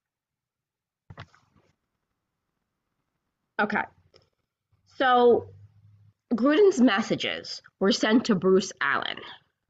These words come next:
the former president of the Washington football team, and others while he was working for E S P N as a color an-, analyst during Monday Night Football. In emails,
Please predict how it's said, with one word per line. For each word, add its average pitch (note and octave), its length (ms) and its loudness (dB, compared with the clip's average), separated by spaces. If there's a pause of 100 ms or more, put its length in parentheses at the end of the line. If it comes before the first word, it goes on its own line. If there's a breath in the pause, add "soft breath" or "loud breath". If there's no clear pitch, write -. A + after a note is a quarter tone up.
(560 loud breath)
the G#3 80 -6
former C4+ 380 2
president A3 580 -2
of F#3+ 80 -8
the G3 100 -4
Washington F3 540 -6
football E3+ 360 -6
team, - 300 -20 (380)
and G3 160 -2
others F3 480 -2 (160 soft breath)
while F#3 120 -2
he A3+ 160 2
was G#3 200 0
working A3 320 -2
for A3 180 -6
E F#3+ 140 -2
S G#3 260 -8
P - 180 -6
N G#3+ 300 -2
as F#3 140 -6
a F#3+ 40 -4
color G#3 400 -4
an-, G#2 360 -6
analyst A2+ 360 -6 (460)
during G#3 320 2
Monday F3 260 2
Night D3 300 -4
Football. - 400 -4 (720 loud breath)
In A#3+ 140 2
emails, E3 840 0